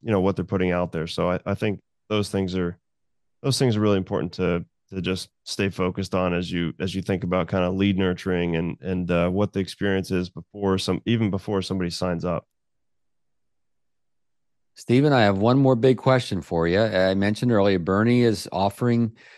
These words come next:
Speaker 2: the download of a sample financial plan. But before we get to that, uh, if a listener is interested in learning more about you, how you work with advisory firms, how should they proceed? Go to your website, send you an email? What,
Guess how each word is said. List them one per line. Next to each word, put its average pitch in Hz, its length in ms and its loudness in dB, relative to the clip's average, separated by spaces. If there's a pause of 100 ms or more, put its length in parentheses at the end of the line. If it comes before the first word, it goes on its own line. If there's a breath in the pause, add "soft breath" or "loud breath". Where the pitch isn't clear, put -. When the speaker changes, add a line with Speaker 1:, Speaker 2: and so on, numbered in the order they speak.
(300 soft breath)
Speaker 2:
the 95 40 -6
download 110 540 4
of 98 100 4
a 92 40 0
sample 113 360 0
financial 110 540 0
plan. 95 580 0 (160)
But 82 140 -6
before 135 260 -2
we 143 120 4
get 147 140 4
to 135 80 2
that, 110 360 6 (560)
uh, - 220 -4
if 104 160 -6
a 104 40 0
listener 127 500 2
is 87 140 0
interested 123 480 0
in 101 160 0
learning 107 300 2
more 98 140 4
about 82 320 0
you, 127 560 4 (400 soft breath)
how 76 120 -8
you 76 140 -4
work 110 240 2
with 85 140 0
advisory 113 520 2
firms, 113 720 0 (440 soft breath)
how 113 200 0
should 113 200 0
they 90 160 2
proceed? 82 640 -4 (760)
Go 87 100 -4
to 82 60 -6
your 85 120 -2
website, 123 800 4
send - 240 -4
you 87 80 0
an 98 80 0
email? 117 460 4
What, 101 160 0